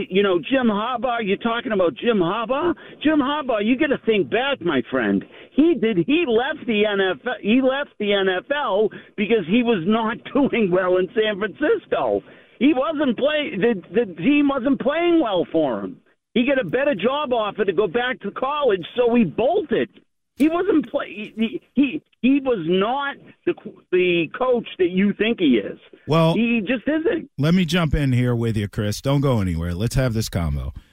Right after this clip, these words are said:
Speaker 2: So, um, you
Speaker 1: Yeah.
Speaker 2: probably, you probably missed the beginning of the show. I said the thing about Jim Harbaugh is he wears everyone out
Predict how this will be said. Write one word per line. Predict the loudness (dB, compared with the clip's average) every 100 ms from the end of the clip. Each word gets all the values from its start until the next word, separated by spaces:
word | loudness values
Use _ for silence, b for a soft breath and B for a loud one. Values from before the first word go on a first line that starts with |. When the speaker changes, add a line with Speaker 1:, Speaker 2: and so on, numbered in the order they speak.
| b b
Speaker 2:
So, | -2 2 2 0
um, | 0 2 4 2
you | 2
Speaker 1:
Yeah. | 2
Speaker 2:
probably, | 2 0 -2 -4
you | -2
probably | 0 2 0
missed | 0 0 0 -4 -10
the | -8
beginning | -6 -4 -4 0
of | 0
the | 0
show. | 0 0 0 -2
I | -4
said | -4 -2 0 2 0 -2 b b b
the | -2
thing | 2 2
about | 2 2 0
Jim | 0 2 2
Harbaugh | 2 2 0 0 -2 -2
is | -4 -6 -8
he | -4 0 0
wears | 2 2 2 2 -2 -4
everyone | 0 2 2 0
out | -4 -10